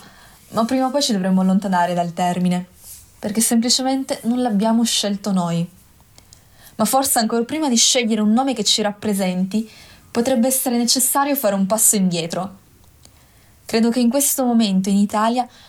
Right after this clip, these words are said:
manchi proprio una riflessione a monte, manca una consapevolezza che in altre realtà è maturata prima.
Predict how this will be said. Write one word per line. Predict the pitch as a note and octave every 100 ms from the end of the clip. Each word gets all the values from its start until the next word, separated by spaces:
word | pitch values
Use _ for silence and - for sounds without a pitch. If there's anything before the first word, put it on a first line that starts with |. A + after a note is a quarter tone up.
| -
manchi | A3+ A#3 C4+
proprio | D#4+ D#4+
una | A3
riflessione | G3 - A3 - B3+
a |
monte, | G3 F#3 F3+ F#3 F#3 - - - -
manca | A#3+ B3 A#3
una | A#3
consapevolezza | A#3 B3 B3 C4+ C4 C4 C#4+ - C4
che |
in | F#3+
altre | G#3 A3 A#3
realtà | A#3 A#3+ C#4
è | C#4
maturata | G#3 F#3+ A3 A3
prima. | F#3+ F3 F3+